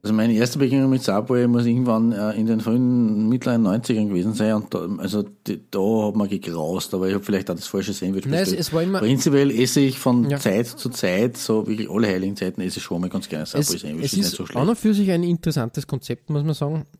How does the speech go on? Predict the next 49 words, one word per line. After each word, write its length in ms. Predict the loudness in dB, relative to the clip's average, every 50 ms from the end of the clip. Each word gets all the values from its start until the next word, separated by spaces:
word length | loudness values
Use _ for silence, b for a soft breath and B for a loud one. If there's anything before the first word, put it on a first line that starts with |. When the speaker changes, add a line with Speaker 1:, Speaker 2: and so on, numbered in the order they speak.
| _ -4
Speaker 1:
Mhm. 320 | -2 0 0 0 -2 -4 -8 -12 -12 -8 -6
Speaker 2:
Trotzdem 600 | -2 -2 -2 -2 0 2 4 4 4 4 2 0 -4
irgendwie, 680 | -4 -2 0 0 0 -2 -2 0 0 2 2 2 2 0 0
ich 120 | -4 -2
denk 180 | 0 0 0 0
mir 80 | 0
dann, 240 | 0 0 0 0 -2 B B B B B B
okay, 420 | B -6 -2 0 2 2 2 0 -4 -8 -12 -14 -6
kann 160 | -4 -2 0
ich 60 | 0
mir 100 | 0 0
eigentlich 400 | 0 0 0 0 0 -2 0 0
auch 280 | 2 2 2 2 2 0 0
ziemlich 520 | 0 2 2 2 2 0 -2 -6 -10 -6
easy 300 | -2 -2 0 0 0 -2
cheesy 480 | 0 0 -2 0 2 2 2 2 0 0
zu 180 | 0 0 0
Hause 220 | 2 2 2 2 0
machen. 380 | -2 -2 -6 -6 -8 -8 -8 _ _ _ _ -4
Ohne, 300 | -2 2 4 4 4 4
Speaker 1:
Ja, 140 | 4 4 4
eh, 160 | 4 4 4
das 100 | 4 4
Speaker 2:
ohne 100 | 6 6
Speaker 1:
ist 80 | 6 6
der 60 | 6
Speaker 2:
großes 200 | 6 6 4 4 2
Speaker 1:
Punkt, 140 | 0 2 0
Speaker 2:
Ding. 60 | 0
Speaker 1:
ja. 40 | 2 2
Speaker 2:
Da 60 | 4
muss 160 | 4 4 4
ich 40 | 4
jetzt 140 | 2 2 4
nicht 100 | 2 2
Speaker 1:
Mhm. 80 | 4 2
Speaker 2:
unbedingt, 440 | 2 2 2 4 2 2 2 0 -6 -14 -10 -4
ähm, 640 | 0 2 2 2 2 2 2 0 0 0 -2 -4 -6
zu, 320 | -6 -2 0 2 2 2 0
zu 160 | 0 0 0
einem 160 | 2 2 0
Subway 420 | -2 -2 -4 -4 -4 -2 -2 -2
gehen. 220 | 0 0 -2 -2 -2 B -8 B B B -20 B B
Ähm, 440 | -4 -2 0 0 0 0 0 0 0 2
da, 240 | 2 2 2 2 0
da 160 | 0 0 0
muss 300 | 2 2 2 2 2 4
man 80 | 2 0
f-, 200 | 0 -2 -14